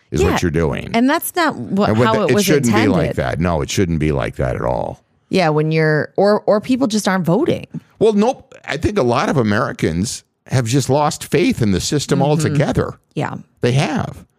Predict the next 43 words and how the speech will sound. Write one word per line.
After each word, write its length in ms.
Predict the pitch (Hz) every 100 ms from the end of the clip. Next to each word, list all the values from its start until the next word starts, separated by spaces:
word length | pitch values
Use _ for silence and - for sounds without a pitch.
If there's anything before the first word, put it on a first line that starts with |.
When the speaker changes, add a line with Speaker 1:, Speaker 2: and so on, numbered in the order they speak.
| _ _ -
Speaker 1:
It 100 | 143
started 360 | - 180 233 185
with 340 | 127 104 110
th-, 140 | 107
nobody 360 | 143 147 202 240
trusts 360 | - 147 139 -
politicians 800 | - 120 92 85 117 135 82 69
anymore, 540 | 113 104 104 98 95 - _ -
period. 640 | - 196 101 - 69 120 - _ _ _ _ _ _ _ _
And 180 | 143 139
now 440 | 160 285 156 131 -
they've 240 | 117 156 135
lost 420 | 143 160 156 -
faith 380 | 165 170 170 - -
in 160 | 123 123
the 180 | 127
actual 500 | 123 131 - 135 123
election 520 | 120 127 127 - 113 113
process. 640 | 160 180 196 - 57 160
Speaker 2:
Yeah. 320 | 165 240 269 226 _ _ _ _ _ _ -
Speaker 1:
That, 260 | 165 202
this 200 | 156 214
is 160 | 214 151
where 200 | 151 139
we're 220 | 110 104
at. 340 | 160 120 - - - _ _ _
This 160 | 123 -
is 120 | 123
not 160 | 147 135
a 40 |
good 220 | 113 107
spot 360 | - 113 104 -
to 80 | 87
be. 160 | 90
Speaker 2:
It's 180 | 262 254
not 220 | 247 330
a 40 | 453
good 200 | 277 180
spot 300 | - 180 165
to 80 | 170
be. 240 | 170 160
And 140 | 151 170
it's, 400 | 160 - -